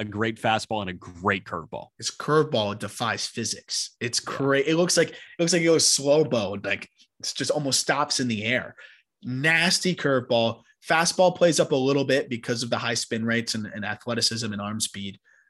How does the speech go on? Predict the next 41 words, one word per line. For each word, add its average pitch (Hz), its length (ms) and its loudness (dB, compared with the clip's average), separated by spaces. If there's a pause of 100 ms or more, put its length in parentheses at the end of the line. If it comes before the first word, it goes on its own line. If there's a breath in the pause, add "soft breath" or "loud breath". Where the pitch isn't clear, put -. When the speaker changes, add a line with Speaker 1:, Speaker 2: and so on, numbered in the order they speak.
(160 soft breath)
Speaker 2:
Curry's 190 340 4
a 143 40 2
guy 131 200 4
that's 117 200 -2
just 127 300 -2
on 113 100 -2
the 113 100 0
outside 104 360 -4
of 98 40 -10
the 98 60 -12
top 104 260 -10
ten. 101 140 -8
I 117 120 -4
really 104 360 -6
like - 320 -12
him. - 100 -20 (180)
And, 98 320 -8
uh, 98 180 -6 (800 soft breath)
I, 147 180 0 (220)
I 156 440 2 (880)
love 135 380 0
the 151 120 2
athleticism 131 600 0
on 135 100 -2
the 127 60 -2
mound. 127 240 -4
He 127 60 -4
was 110 100 -4
a 107 40 -6
guy 113 160 -2
that 110 100 -4
was 98 220 -8 (100)
initially 110 380 -6
recruited 107 400 -8
as 101 120 -8
a 95 40 -12
two-way 101 300 -8
player 104 300 -6
at 107 60 -10
Georgia 98 280 -14
Tech. 113 300 -12